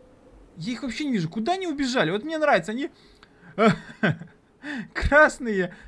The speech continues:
Когда на них наступаешь, они бросают флаг и куда-то убежа-, убегают. Куда они убегают? Непонятно. Может, они сейчас вообще в танк сядут.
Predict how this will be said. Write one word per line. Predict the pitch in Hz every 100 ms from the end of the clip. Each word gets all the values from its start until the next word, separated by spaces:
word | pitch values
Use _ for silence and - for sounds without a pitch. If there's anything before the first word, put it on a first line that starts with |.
| -
Когда | 240 254
на | 277
них | 269 262
наступаешь, | 285 262 294 285 302 -
они | 254
бросают | 247 247 240 262
флаг | - 330 320
и | 226
куда-то | 226 233 240
убежа-, | 233 208 185 185
убегают. | - 202 226 185 160 -
Куда | - 320 247 254
они | 226
убегают? | 208 196 180 156 147 156
Непонятно. | 226 247 262 233 175 -
Может, | 175 240 -
они | 226 226
сейчас | 226 208 208
вообще | 190 202 165 - _
в | -
танк | 233 196 190
сядут. | - 190 160 143